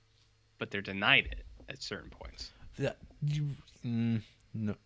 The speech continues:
Speaker 2: y-, that's not the issue.
Speaker 1: It's okay. It's okay. I understand.
Speaker 2: Yeah.
Speaker 1: I understand what words mean. Uh, no one's ever questioned that. <clears throat>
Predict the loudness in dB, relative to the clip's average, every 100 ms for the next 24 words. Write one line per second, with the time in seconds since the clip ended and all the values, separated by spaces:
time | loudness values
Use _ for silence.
0 | -12 -12 -4 -4 -2 -2 0 0 -4 -10
1 | -2 -2 0 -4 -4 -6 -8 -20 -20 -20
2 | -14 0 2 2 -2 -4 -20 -8 -4 0
3 | 4 6 6 4 -4 -6 -10 -16 -10 2
4 | 8 8 10 8 8 6 2 -2 -2 -4
5 | -6 -10 -18 -18 -2 4 6 10 12 10
6 | 8 4 4 2 0 -2 -4 -6 -4